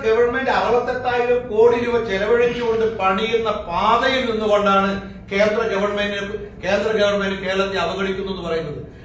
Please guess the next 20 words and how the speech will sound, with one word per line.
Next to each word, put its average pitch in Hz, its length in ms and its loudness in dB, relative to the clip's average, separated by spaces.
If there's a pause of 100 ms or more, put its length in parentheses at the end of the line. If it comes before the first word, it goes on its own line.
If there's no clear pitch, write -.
(100)
അതുകൊണ്ട് 233 300 2
എനിക്ക് 247 260 -6
ഡി 196 180 -8
വൈ 247 80 4 (120)
എഫ് 247 120 0
ഐയുടെ 226 200 2
നേതൃത്വത്തോട് 220 640 -2
പറയാനുള്ളത്, 180 520 0 (480)
നിങ്ങളുടെ 233 240 0
മനുഷ്യച്ചങ്ങല 190 760 -2 (440)
ദേശീയ 240 480 4 (120)
പാതയിൽ 196 260 0
നിന്ന് 196 140 -4
ഒഴിവാക്കിയിട്ട് 196 640 -2 (340)
പിണറായി 254 480 2
വിജയന്റെ 233 340 0
പാതയുണ്ട് 185 380 -4
നമ്മുടെ 156 260 -8
നാട്ടിൻ 156 260 -8
പുറത്ത്, 156 260 -14